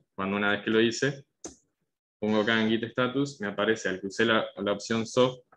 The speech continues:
me va a decir que archivos punto T X T está modificado y en el staging area,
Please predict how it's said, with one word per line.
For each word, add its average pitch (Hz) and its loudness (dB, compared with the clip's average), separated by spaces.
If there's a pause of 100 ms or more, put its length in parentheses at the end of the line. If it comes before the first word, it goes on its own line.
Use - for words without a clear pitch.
(360)
me 107 -2
va 107 2
a 104 4
decir 104 0
que 98 2
archivos 120 2
punto 113 -2
T 117 -2
X 110 -8
T 135 4 (180)
está 107 -2
modificado 113 0
y 107 -2
en 113 0
el 98 -2
staging 110 -2
area, 127 2